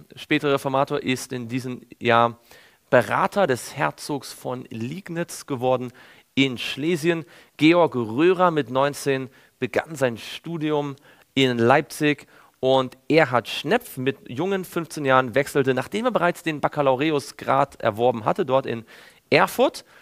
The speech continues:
nach Heidelberg. Also jemand, der auch mit sehr jungen Jahren schon sehr erfolgreich war, wie auch Melanchthon. Einer der, also genau, Pietro Mariano Fermiglio erlebte ein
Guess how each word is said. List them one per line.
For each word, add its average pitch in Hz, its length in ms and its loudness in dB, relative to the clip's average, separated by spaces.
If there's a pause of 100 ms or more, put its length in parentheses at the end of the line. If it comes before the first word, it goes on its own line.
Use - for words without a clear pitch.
(260)
nach 143 180 4
Heidelberg. 151 420 6
Also 117 200 -4
jemand, 123 220 2
der 120 100 0
auch 117 180 0 (280)
mit 110 200 -12
sehr 139 200 4
jungen 131 200 -2
Jahren 120 260 4
schon 110 120 -10
sehr 113 80 2
erfolgreich 110 360 -4
war, 110 180 0
wie 117 200 -6
auch 110 280 0 (360)
Melanchthon. 123 720 2 (640)
Einer 190 340 2 (200)
der, 147 340 4 (280)
also 127 180 -10
genau, 110 260 -6 (1900)
Pietro 208 560 4
Mariano 175 720 4
Fermiglio 208 720 2 (720)
erlebte 143 720 6
ein 135 360 2